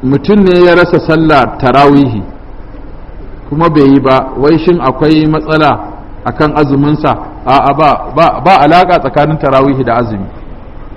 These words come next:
Kowanne zaman kansa yake yi. Tarawihi za ka iya yi kai kaɗai, za kuma ka iya yi tare da mutane.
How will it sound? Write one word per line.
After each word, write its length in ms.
Kowanne 280
zaman 220
kansa 300
yake 220
yi. 140
Tarawihi 520
za 160
ka 120
iya 140
yi 80
kai 160
kaɗai, 300
za 140
kuma 180
ka 120
iya 160
yi 80
tare 240
da 120
mutane. 440